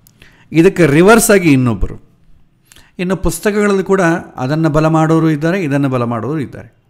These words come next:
So ಇದು ಸ್ವಲ್ಪ ಒಂದು ಗೊಂದಲವಾದ ವಿಷಯ.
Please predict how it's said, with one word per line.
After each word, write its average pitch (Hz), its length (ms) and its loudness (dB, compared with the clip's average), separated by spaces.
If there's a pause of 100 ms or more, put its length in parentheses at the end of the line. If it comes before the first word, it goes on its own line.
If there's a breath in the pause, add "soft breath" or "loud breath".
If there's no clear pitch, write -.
(560 soft breath)
So 247 100 -6
ಇದು 190 180 -8
ಸ್ವಲ್ಪ 196 240 -4
ಒಂದು 170 280 -4
ಗೊಂದಲವಾದ 143 640 -2
ವಿಷಯ. - 340 -12